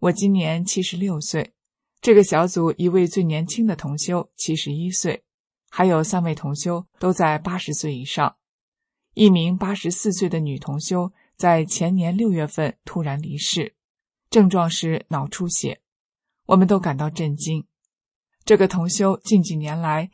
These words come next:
一直每天学法练功，面对面讲真相，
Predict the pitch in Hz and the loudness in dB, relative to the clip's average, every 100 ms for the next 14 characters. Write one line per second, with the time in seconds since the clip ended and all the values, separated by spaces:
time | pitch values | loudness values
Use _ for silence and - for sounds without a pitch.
0 | _ _ 240 208 165 170 208 - 170 151 | _ _ 2 2 2 4 4 4 -4 -2
1 | - 226 214 170 170 160 151 165 151 185 | 2 2 4 0 -4 -4 -4 -4 -4 -2
2 | 190 208 _ _ 190 180 180 165 175 160 | -2 -4 _ _ 2 2 2 0 -2 -2
3 | 151 139 143 175 170 - 156 | -4 -6 -6 -4 -2 0 -2